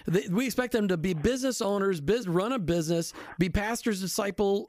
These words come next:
disciplers, and teachers. We expect them to do all these things, and it's not a natural th-, yeah, uh, what I have found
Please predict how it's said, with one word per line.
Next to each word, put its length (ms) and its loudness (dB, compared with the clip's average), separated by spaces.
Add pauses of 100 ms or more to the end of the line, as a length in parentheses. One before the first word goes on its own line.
disciplers, 680 0
and 160 -2
teachers. 520 0 (200)
We 80 2
expect 220 0
them 120 2
to 60 -2
do 220 2
all 260 0
these 260 0
things, 280 -2
and 140 0
it's 180 -6
not 340 -2
a 100 -2
natural 600 -2 (400)
th-, 180 0
yeah, 80 0 (100)
uh, 60 2
what 160 4
I 180 0
have 200 -2
found 380 0